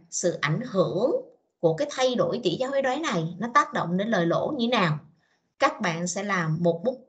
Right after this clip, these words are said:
toán để tất toán cái tài khoản bốn một ba bằng cách là chúng ta bù trừ. Bây giờ cô cố tình cô cho cái sự bù trừ này á, là đang ghi bên có nè,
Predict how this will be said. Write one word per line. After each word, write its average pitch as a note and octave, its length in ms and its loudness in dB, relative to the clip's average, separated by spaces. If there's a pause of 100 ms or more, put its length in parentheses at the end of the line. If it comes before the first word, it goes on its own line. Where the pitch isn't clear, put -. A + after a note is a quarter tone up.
toán D4 280 6 (320)
để A3+ 480 -4 (300)
tất F4+ 120 2 (160)
toán D4 320 2
cái E4+ 120 -6
tài F3 180 -6
khoản E3+ 300 -8
bốn A3 180 -6
một A#3+ 200 -6
ba F#3+ 260 0
bằng D#3+ 240 -2
cách C4 120 0
là G#3 160 -4
chúng G#3 100 -10
ta G#3+ 100 -4
bù E3 200 -2
trừ. D#3 160 2 (920)
Bây B3+ 120 6
giờ A#3 160 4
cô A#3+ 200 -2
cố D4+ 260 4
tình F3+ 280 0
cô G#3 220 -8
cho A3 360 0
cái A#3+ 100 -2
sự F3 400 -4
bù E3+ 300 0
trừ E3+ 200 4
này E3 300 0
á, A#3 140 0 (420)
là E3 320 4
đang G3 200 -2
ghi G#3 140 -4
bên G3 240 -6
có G3+ 360 4
nè, G#3 60 -6